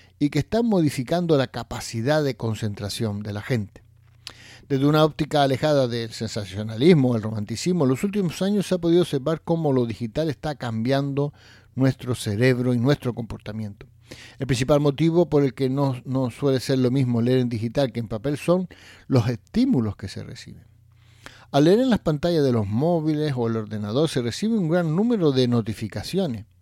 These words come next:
necesidad de entrar en otras pestañas y rara vez se mantiene el lector en un mismo texto durante varios minutos. Esta forma de leer fragmentada por encima o dejar las lecturas pendientes es algo muy común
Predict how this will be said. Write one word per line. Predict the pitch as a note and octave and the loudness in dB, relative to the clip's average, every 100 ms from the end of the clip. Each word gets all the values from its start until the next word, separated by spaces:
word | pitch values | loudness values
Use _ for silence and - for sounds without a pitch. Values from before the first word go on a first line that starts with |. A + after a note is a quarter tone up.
| _ - - - - | _ -20 -20 -20 -6
necesidad | A#2+ A2+ B2 B2 B2+ F#3 | -2 0 0 0 2 2
de | E3+ | 2
entrar | C3 E3+ | 0 -2
en | E3 E3+ | -2 -2
otras | F3+ D3+ | -4 -6
pestañas | B2+ - - E3+ F3+ D3+ | -8 -4 0 2 0 0
y | - C#3+ | 2 4
rara | G3 G#3 | 4 4
vez | F#3+ G3+ | 4 2
se | - | 2
mantiene | E3 C#3 B2 F#3+ A3 F#3+ | 0 0 2 2 2 2
el | |
lector | C3+ - G3 G3+ | 0 0 2 2
en | D#3+ | 4
un | F3 | 2
mismo | G3 E3 D3+ | 4 4 2
texto | C#3 F#3+ F3 - F#3+ G3 - - - | 2 2 0 -2 -2 -2 -12 -20 -20
durante | C3 C3+ C3+ B2+ A2 A#2 | 0 4 4 4 0 -2
varios | B2+ B2+ A2+ | 0 0 0
minutos. | G#2 G2+ G#2 - - _ _ _ _ _ _ _ _ _ - - - - | -2 -4 -8 -18 -20 _ _ _ _ _ _ _ _ _ -20 -20 -20 -18
Esta | - D#3 | -6 0
forma | C#3+ D3 C#3 | 4 4 4
de | C3 | 4
leer | B2 C3+ C#3 | 4 4 2
fragmentada | - B2 A2+ G#2+ G2+ D#3 E3+ E3+ D#3 | 0 -2 -2 -2 0 0 2 0 -4
por | A#2 | -6
encima | G#2+ G2+ - D#3 D3+ D3 D3+ - - _ | -6 -4 -2 -2 -2 -6 -10 -16 -20 _
o | A2 | -6
dejar | A2 G2+ C3+ B2+ | -4 -2 0 0
las | A2+ | -2
lecturas | G#2 - C3 A2 | -8 -4 -4 -2
pendientes | A2+ G#2+ C3+ D3+ C#3 | -4 -2 0 -2 -2
es | D#3+ | -2
algo | E3 C#3 | 0 2
muy | F#3+ | 2
común | A3 D#3+ F3+ C#4+ D4 | 4 4 4 4 0